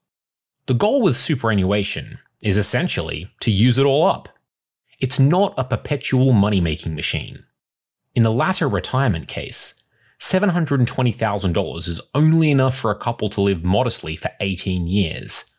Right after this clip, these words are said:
while they'd need about one million and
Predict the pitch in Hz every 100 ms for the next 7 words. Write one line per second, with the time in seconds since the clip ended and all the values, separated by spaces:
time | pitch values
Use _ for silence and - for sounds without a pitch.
0 | _ _ _ _ - 131 135 123 151 151
1 | 127 127 110 95 131 165 156 156 147 127
2 | 123